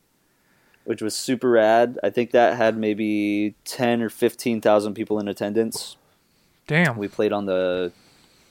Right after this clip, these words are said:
Speaker 1: what was it? It was the Outlaw Country stage, which was, like, the second biggest stage. Then we,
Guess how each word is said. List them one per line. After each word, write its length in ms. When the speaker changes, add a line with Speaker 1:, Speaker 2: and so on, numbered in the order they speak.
Speaker 1:
what 160
was 160
it? 120
It 40
was 120
the 160
Outlaw 300
Country 360
stage, 360
which 160
was, 120
like, 200
the 80
second 400
biggest 300
stage. 520
Then 240
we, 400